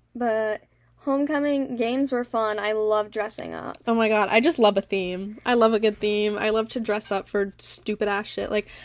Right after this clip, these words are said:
Speaker 1: Can
Speaker 2: I
Speaker 1: we,
Speaker 2: would pop
Speaker 1: can,
Speaker 2: off.
Speaker 1: can we tw-, can we tw-, do our ho-, um, football game attires together?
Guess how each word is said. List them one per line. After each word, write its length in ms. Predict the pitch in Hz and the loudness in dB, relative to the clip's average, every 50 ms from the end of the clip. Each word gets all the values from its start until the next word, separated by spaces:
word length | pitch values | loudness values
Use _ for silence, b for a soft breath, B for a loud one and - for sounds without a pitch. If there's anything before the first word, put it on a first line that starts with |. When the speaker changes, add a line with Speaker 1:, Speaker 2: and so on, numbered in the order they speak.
| B B | B B
Speaker 1:
Can 140 | - - 233 | 4 6 8
Speaker 2:
I 120 | 240 262 | 8 8
Speaker 1:
we, 60 | 277 311 | 8 6
Speaker 2:
would 120 | 320 - | 4 2
pop 260 | - - 247 - - | 4 4 4 4 4
Speaker 1:
can, 40 | - | 2
Speaker 2:
off. 400 | - 208 214 196 180 202 202 - - | 0 0 2 2 0 -2 -6 -8 -4
Speaker 1:
can 140 | - 302 269 | -2 0 2
we 120 | 277 294 | 2 0
tw-, 460 | 311 - - - 262 - - - - - | -2 -4 -8 -8 -10 -10 -12 -18 -20 -10
can 160 | - 277 247 | -6 -6 -4
we 120 | 254 269 | -4 -4
tw-, 400 | 285 - - - - - - 226 | -6 -8 -12 -14 -14 -14 -14 -10
do 220 | 214 226 226 226 226 | -8 -6 -4 -2 0
our 160 | 226 226 226 220 - - | -2 -2 -2 -6 -10 -16
ho-, 220 | 262 247 233 214 - _ | -14 -12 -12 -12 -10 _
um, 340 | 214 220 208 208 214 - - - _ _ _ _ _ | -6 -6 -6 -6 -8 -10 -16 -20 _ _ _ _ _
football 420 | - - 226 220 - 214 220 226 | -18 -16 -16 -14 -10 -8 -8 -8
game 360 | 220 233 233 226 226 226 220 - _ _ _ _ _ _ _ | -6 -8 -8 -8 -8 -10 -12 -14 _ _ _ _ _ _ _
attires 500 | - 220 226 - 220 220 214 220 220 220 | -10 -8 -8 -6 -6 -4 -4 -4 -4 -6
together? 600 | 226 - 220 214 214 214 214 220 220 226 233 247 | -8 -8 -8 -6 -6 -6 -6 -6 -6 -8 -8 -12